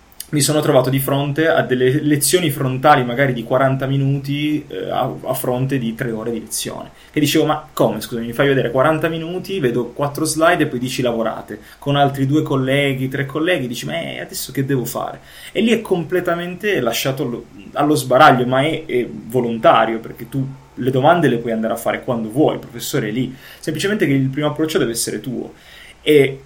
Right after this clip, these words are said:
questa cosa ho trovato nettamente positiva, perché comunque ti fa, eh, comprendere delle competenze che, che, che prima non conoscevi. Io ho scoperto di essere una persona molto creativa, di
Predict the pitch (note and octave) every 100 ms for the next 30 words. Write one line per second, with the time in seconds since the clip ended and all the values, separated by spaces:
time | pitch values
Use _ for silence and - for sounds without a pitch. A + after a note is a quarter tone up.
0 | - - E3+ - F#3+ E3 C#3+ D3+ F3 F#3
1 | E3 - - _ _ - - C3+ D3 D3
2 | C#3 - A#2 A2+ - - C3 C#3 C#3+ -
3 | D3 E3 F3+ E3+ C3 C3+ B2 C3+ D3 B2+
4 | A2 C3+ C3 B2+ C3+ - - D#3+ D#3 D#3
5 | F3 F3 C#3 C3+ A2+ B2 - - - G#2
6 | - C#3+ C3+ D3+ E3+ G#3 C#3 A#2+ A#2 A2+
7 | A2 E3+ A2+ G#2 - G#2 - - - -
8 | D#3+ D#3 - - C#3+ - D#3 C#3+ - -
9 | E3+ F#3+ G#3 C3 B2+ G#2 - E3+ A2+ B2+
10 | C#3 - C3 B2 B2 - A#2 A2+ C3 C#3
11 | A#2 A#2 A2+ B2+ A#2 A2+ D#3 D#3+ D#3+ D#3+
12 | A2+ A#2 A#2